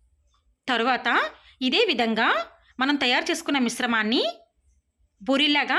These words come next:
ఆయిల్లో వేసుకుంటూ ఫ్రై చేసుకొని కలర్ చేంజ్ అయిన తర్వాత వాటిని స్ట్రైనర్లోకి తీసుకోవాలి. అయితే ఇదే ప్రాసెస్లో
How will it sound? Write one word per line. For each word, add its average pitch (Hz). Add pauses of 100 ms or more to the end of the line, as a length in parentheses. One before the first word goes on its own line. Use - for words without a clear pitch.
(160)
ఆయిల్లో 254
వేసుకుంటూ 233 (2250)
ఫ్రై 233 (100)
చేసుకొని 254 (260)
కలర్ 285
చేంజ్ 247
అయిన 220
తర్వాత 208 (120)
వాటిని 220 (1600)
స్ట్రైనర్లోకి 226 (100)
తీసుకోవాలి. 208 (3500)
అయితే 233 (140)
ఇదే 254
ప్రాసెస్లో 233